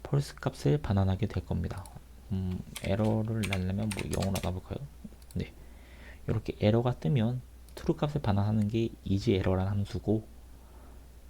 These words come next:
만약에 에러가 아니면 펄스 값을 반환하게 됩니다. 뭐, 요 정도까진 간단하게 실질적으로 많이 사용되는 논리 함수를 좀 아-, 알아봤는데, 이것들을 좀 많이 알아두고 익숙해지셔야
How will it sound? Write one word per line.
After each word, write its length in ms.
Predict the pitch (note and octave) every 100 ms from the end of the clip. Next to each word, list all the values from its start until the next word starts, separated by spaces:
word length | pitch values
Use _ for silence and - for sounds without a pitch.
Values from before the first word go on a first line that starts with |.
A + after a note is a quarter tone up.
| -
만약에 440 | G2 G2 F#2+ - F#2
에러가 300 | G2+ G2+ F#2+
아니면 460 | E2+ F2 G#2 C#3 - - -
펄스 280 | C#3+ C#3
값을 360 | - B2 - B2+
반환하게 440 | - F2+ F2+ F#2
됩니다. 460 | G2 E2+ E2+ F2+ - - - - - - - - - -
뭐, 160 | - - -
요 100 | G#2+
정도까진 720 | C#3 D3 C#3 C3+ B2+ C3 B2
간단하게 560 | A2 G2+ A2 A2 G#2+ G#2+
실질적으로 640 | - - D3 D3 C3 A#2
많이 240 | G2+ F#2+ G2+
사용되는 480 | A#2+ C3 A#2+ A2+
논리 220 | F#2 F2+ G2+
함수를 320 | A2+ A2+ A2
좀 160 | A2
아-, 100 | - -
알아봤는데, 760 | F#2+ G2+ - F2+ E2 F#2+ A2 - - - - - - - - - -
이것들을 420 | A#2 C3+ B2+ B2+
좀 160 | A#2+
많이 240 | F#2 G2 -
알아두고 1160 | - G2+ G#2 G#2+ - - - G2 A#2+ B2 C#3 -
익숙해지셔야 1300 | A#2+ - - - C3 B2+ - - G#2 F#2+ F#2+ F#2